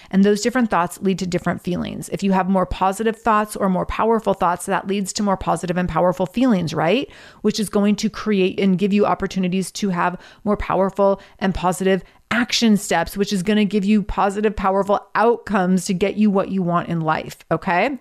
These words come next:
So how do we do this? Five things. The first thing you can do,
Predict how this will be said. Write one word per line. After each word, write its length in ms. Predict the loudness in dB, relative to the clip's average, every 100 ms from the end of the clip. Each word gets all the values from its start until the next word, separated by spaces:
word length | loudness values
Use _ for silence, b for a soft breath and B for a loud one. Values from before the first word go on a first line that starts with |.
| -12
So 180 | -6 -4
how 160 | -2
do 80 | 0
we 100 | 0
do 140 | 0 0
this? 320 | -2 -8 -14 b b b b
Five 400 | -2 -2 -2 -4
things. 380 | -8 -8 -14 -18 -6
The 100 | -4
first 340 | 0 -2 -2
thing 140 | -4 -2
you 120 | -2
can 180 | -2 -2
do, 260 | -4 -6